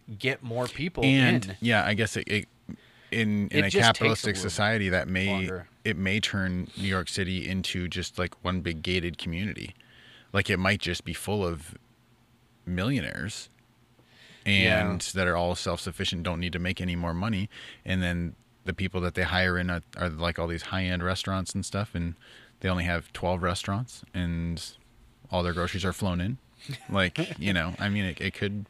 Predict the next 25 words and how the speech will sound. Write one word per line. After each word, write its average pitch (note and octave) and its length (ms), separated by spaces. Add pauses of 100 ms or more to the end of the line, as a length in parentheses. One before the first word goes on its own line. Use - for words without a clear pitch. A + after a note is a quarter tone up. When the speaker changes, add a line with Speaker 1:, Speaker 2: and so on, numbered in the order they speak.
(680)
Speaker 2:
who C3 100
Speaker 1:
Yeah, B2 100
Speaker 2:
knows? E3+ 420
Speaker 1:
I D#3+ 140
think F3 240
that, D3+ 200 (180)
I D3 160
think D#3 240
that B2 240 (580)
it's C3 220
just, C3 220
like, A2+ 280
it A#2 100
doesn't B2+ 280
make A2 160
sense - 400
to A#2+ 100
me G#2 280
to G2 200
have F#2 260
fifteen - 480
dollar F#2 220
minimum F2 400
wage F#2 260
in F2 220